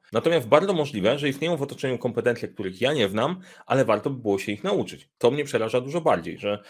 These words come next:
jest coś, co powinienem wiedzieć, nie wiem tego, mogę się, mogę się wywrócić. Czasem napotykasz na nie po prostu realizując jakieś projekty, przedsięwzięcia, okazuje się, kurczę, tego nie wiem, klient o to spytał, nie potrafimy tego robić, okej, musimy się tego nauczyć,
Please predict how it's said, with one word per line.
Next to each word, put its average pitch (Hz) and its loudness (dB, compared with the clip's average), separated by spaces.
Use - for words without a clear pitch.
jest 165 -2
coś, 110 0
co 120 -4
powinienem 139 -4
wiedzieć, 98 -6
nie 151 -2
wiem 139 -2
tego, 120 -2
mogę 127 0
się, 117 0
mogę 107 -4
się 104 -10
wywrócić. 90 -8
Czasem 180 0
napotykasz 143 -2
na 120 0
nie 104 0
po 104 -18
prostu 95 -4
realizując 101 0
jakieś - -20
projekty, 123 -2
przedsięwzięcia, 117 -6
okazuje 113 -6
się, - -16
kurczę, - -10
tego 131 -4
nie 104 -2
wiem, 123 -2
klient 143 -4
o 110 -14
to 117 -2
spytał, 131 -2
nie 127 -4
potrafimy 120 -2
tego 104 0
robić, 123 0
okej, 123 0
musimy 113 -6
się 104 -10
tego 98 -2
nauczyć, 95 -4